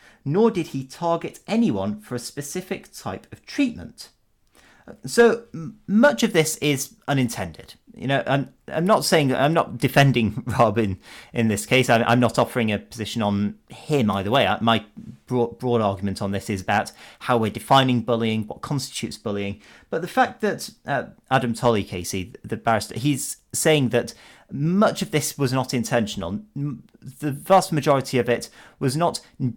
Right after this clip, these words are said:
deliberately going out to intimidate or harass a, an individual or a, a s-, s-, ju-, junior civil servant or member of staff. The, the fact that it, s-,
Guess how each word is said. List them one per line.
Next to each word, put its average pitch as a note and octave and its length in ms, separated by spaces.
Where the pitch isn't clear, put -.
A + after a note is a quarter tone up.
deliberately C#3 520
going C#3 440
out A#2 200
to - 120
intimidate A#2+ 680
or F#2 140
harass A2 640
a, G#2 240
an G#2+ 140
individual A#2 600
or F#2 200
a, F#2 200
a G#2 60
s-, - 160
s-, A#2 140
ju-, B2 220
junior A2 540
civil G#2 340
servant C#3+ 420
or G#2 120
member G2+ 300
of F#2 60
staff. A#2 380
The, D3 140
the C#3 140
fact - 260
that G3+ 180
it, - 260
s-, - 260